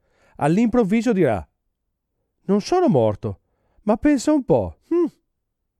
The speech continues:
Mandatelo dentro il fuoco, mandatelo in posti profondi, fatelo essere nel mezzo del Gran Canyon.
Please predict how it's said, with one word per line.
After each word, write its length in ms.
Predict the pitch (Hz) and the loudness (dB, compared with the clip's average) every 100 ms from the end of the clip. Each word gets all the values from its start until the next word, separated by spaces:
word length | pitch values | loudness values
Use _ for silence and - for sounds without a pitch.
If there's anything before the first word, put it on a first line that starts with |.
| _ _ _ _ _ _ | _ _ _ _ _ _
Mandatelo 540 | 131 139 143 156 156 | -2 0 2 2 2
dentro 300 | 143 147 143 | 2 0 0
il 100 | 139 | -2
fuoco, 560 | 113 185 190 107 107 95 _ _ - | 0 2 2 0 -8 -10 _ _ -4
mandatelo 540 | 135 139 143 151 143 | -2 2 0 0 0
in 100 | 131 | 0
posti 300 | 143 - 135 | -2 -2 -2
profondi, 680 | 131 127 208 226 101 95 - _ _ _ _ _ | -2 0 0 0 -2 -6 -10 _ _ _ _ _
fatelo 400 | 165 165 160 151 | -4 0 2 2
essere 360 | 151 - 185 | 0 0 -2
nel 160 | 190 180 | 0 0
mezzo 280 | 160 156 170 | 0 -2 -2
del 160 | 160 | -2
Gran 240 | 151 160 147 | 0 -2 0
Canyon. 440 | 208 156 95 87 | 0 0 -4 -10